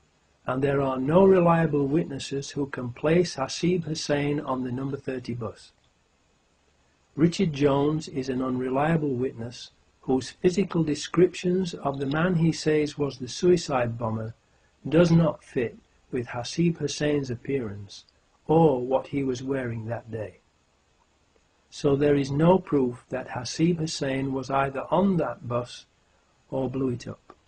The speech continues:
Even so, he has been tried and wrongfully found guilty of blowing up the number thirty bus by the government organised and controlled media machine,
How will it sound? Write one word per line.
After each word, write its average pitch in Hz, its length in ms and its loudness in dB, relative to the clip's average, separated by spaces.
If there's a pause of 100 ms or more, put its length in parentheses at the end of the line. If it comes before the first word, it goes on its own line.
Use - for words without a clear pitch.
(760)
Even 190 320 4
so, 131 500 -4 (300)
he 135 180 -2
has 127 200 -6
been 127 240 -8
tried 147 540 -2 (280)
and 127 280 -6
wrongfully 170 480 2
found 151 400 -2
guilty 139 480 0
of 120 200 -8
blowing 170 400 4
up 156 160 -2
the 139 100 -2
number 147 260 -4
thirty 139 420 -6
bus 117 400 -8 (420)
by 139 160 2
the 131 100 -4
government 180 480 2 (140)
organised 139 760 0 (100)
and 131 200 -8
controlled 143 840 0
media 156 400 2
machine, 110 560 -8